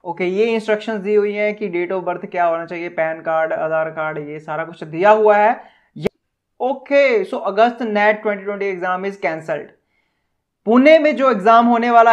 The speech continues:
है वो कैंसिल हो चुका है नेट का। सॉरी, मैंने पहले ली-, रीड नहीं किया ये।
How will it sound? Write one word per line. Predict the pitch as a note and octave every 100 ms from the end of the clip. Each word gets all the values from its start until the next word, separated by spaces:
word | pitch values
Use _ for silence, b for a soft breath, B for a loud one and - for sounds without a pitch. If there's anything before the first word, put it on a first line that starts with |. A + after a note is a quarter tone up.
| A#3+
है | A3
वो | A3+
कैंसिल | A3 G3+ G#3 G#3
हो | F#3+
चुका | F#3+ F#3 F#3
है | G3 G3
नेट | F3+ F#3 F#3
का। | - F#3+ F3+ D#3 D#3+
सॉरी, | - D#3+
मैंने | E3 F#3 F#3+
पहले | F#3 F3+
ली-, | F3+ F3+ F3 E3+
रीड | G3+ G3
नहीं | G3 F#3
किया | F3+
ये। | E3